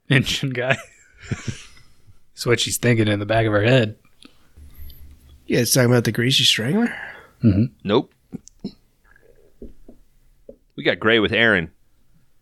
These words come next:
Speaker 3: "I can track you, Gray."
Speaker 1: Yeah, there's a pig nose guy that they <laughs> kill in this movie.
Speaker 3: Aaron's giving Gray an earful, earful about getting caught.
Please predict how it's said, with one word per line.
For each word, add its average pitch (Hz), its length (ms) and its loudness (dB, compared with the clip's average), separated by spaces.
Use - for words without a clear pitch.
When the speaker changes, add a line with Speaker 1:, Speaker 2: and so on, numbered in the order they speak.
Speaker 3:
"I 104 80 -2
can 110 140 -6
track 107 340 -2
you, 87 80 -6
Gray." 78 380 -2
Speaker 1:
Yeah, 117 140 -6
there's 90 200 -10
a 87 60 -16
pig 107 400 0
nose 92 320 -10
guy 101 360 -2
that 117 160 -8
they - 240 -2
<laughs> - 540 -20
kill 110 240 -2
in 107 100 -2
this 117 180 0
movie. 127 400 2
Speaker 3:
Aaron's 147 360 2
giving 113 260 0
Gray 98 240 2
an 95 80 -2
earful, 98 440 -2
earful 110 360 4
about 92 240 2
getting 90 220 -4
caught. 143 380 0